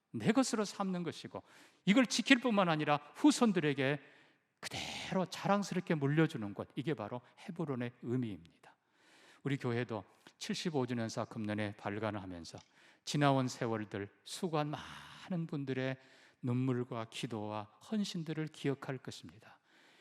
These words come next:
이 칠십오 주년사가 과거의 기록만이 아니라 현재의 우리의 헌신이 되기를 바랍니다. 뿐만 아니라 우리 다음 세대에도 자랑스러운 교회로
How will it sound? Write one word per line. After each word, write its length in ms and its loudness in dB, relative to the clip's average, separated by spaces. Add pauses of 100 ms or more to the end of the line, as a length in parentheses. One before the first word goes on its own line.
(180)
이 80 2
칠십오 460 2
주년사가 580 -2 (200)
과거의 440 10
기록만이 440 4
아니라 320 -2 (200)
현재의 540 4 (220)
우리의 300 10
헌신이 500 8
되기를 460 6
바랍니다. 600 8 (340)
뿐만 260 2
아니라 180 2
우리 120 4
다음 300 8
세대에도 580 2 (280)
자랑스러운 800 12
교회로 520 10